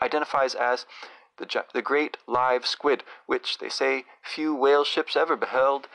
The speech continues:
and returned to their ports to tell of it. Narrator Ishmael adds, "There seems some ground to imagine that the giant, the great kraken of Bishop Pontoppidan, sick, may ultimately resolve itself into squid."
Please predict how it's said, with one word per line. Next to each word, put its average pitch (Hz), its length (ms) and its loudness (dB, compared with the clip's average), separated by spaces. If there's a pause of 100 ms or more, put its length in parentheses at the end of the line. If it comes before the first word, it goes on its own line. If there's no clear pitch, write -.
(140)
and 107 160 -4
returned 123 360 -2
to 117 80 -8
their 117 180 2
ports - 440 -4
to 120 100 -20
tell 165 260 0
of 120 80 0
it. - 160 0 (1040)
Narrator 123 480 2
Ishmael 117 640 0
adds, 135 380 -2 (680)
"There - 120 -2
seems 247 580 -2
some 247 300 0
ground 147 400 2
to 156 100 0
imagine 151 460 0
that 123 180 0
the 139 120 -2
giant, 175 420 0 (160)
the 143 80 -2
great 175 340 2
kraken 170 460 0
of 131 320 0
Bishop - 340 -2 (160)
Pontoppidan, 143 1400 -2 (240)
sick, - 380 -8 (440)
may 147 360 2 (100)
ultimately 180 480 -2
resolve 143 380 0
itself 127 260 -4
into 120 220 -10
squid." - 400 -6